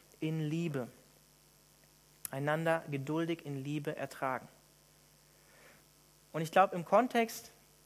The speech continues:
ist es auch kein Zufall, dass Paulus kurz davor eigentlich ja darum betet, dass die Epheser was erkennen und immer mehr darin wachsen? Die Liebe von Christus.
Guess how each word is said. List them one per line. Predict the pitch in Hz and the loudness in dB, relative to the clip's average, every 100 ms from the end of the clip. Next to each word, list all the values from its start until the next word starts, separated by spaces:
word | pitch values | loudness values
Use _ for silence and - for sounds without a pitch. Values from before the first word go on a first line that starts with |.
| - | -8
ist | 175 190 | -6 -6
es | 165 - - | -8 -10 2
auch | 185 202 | 2 4
kein | 208 190 | 2 0
Zufall, | - 240 - 190 | 0 0 4 4
dass | 170 160 | 4 2
Paulus | - 202 190 | 4 4 4
kurz | - 285 302 | 2 2 4
davor | 226 208 262 311 | 2 2 6 6
eigentlich | 175 165 160 | 6 4 0
ja | 170 | 2
darum | 165 160 160 | 2 2 2
betet, | 180 233 196 | 4 4 2
dass | 180 - | -4 -2
die | 160 | -2
Epheser | 156 - 220 220 208 233 - - | 0 6 6 8 4 4 -4 -8
was | - 196 - | 4 4 4
erkennen | 240 - 240 247 | -4 -2 -2 0
und | 208 | -2
immer | 190 208 | 2 4
mehr | 202 202 | 4 4
darin | 190 185 185 | 4 2 2
wachsen? | 208 - 226 | 0 0 -2
Die | 175 | -2
Liebe | 170 196 190 | 0 0 0
von | - 165 | -4 -6
Christus. | - 220 - 135 - | -2 -4 -4 -10 -12